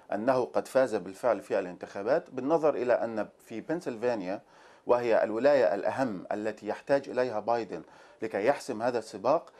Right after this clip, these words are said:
يبدو أن المسار يسير في هذا الاتجاه. ولا أعت-، أعتقد أن الفارق من الممكن أن يسمح، آه، للرئيس ترامب بأن يشكك، لأن هذه ولاية كبيرة،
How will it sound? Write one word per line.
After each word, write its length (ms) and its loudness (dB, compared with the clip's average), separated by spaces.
يبدو 440 4
أن 160 2
المسار 680 0
يسير 440 0
في 200 -8
هذا 180 2
الاتجاه. 460 -6
ولا 360 8
أعت-، 220 2
أعتقد 500 2
أن 160 2
الفارق 540 2
من 80 -4
الممكن 500 0
أن 140 -4
يسمح، 580 -2
آه، 260 4
للرئيس 520 -2
ترامب 380 -4
بأن 220 0
يشكك، 560 -6
لأن 300 0
هذه 460 0
ولاية 300 0
كبيرة، 460 -4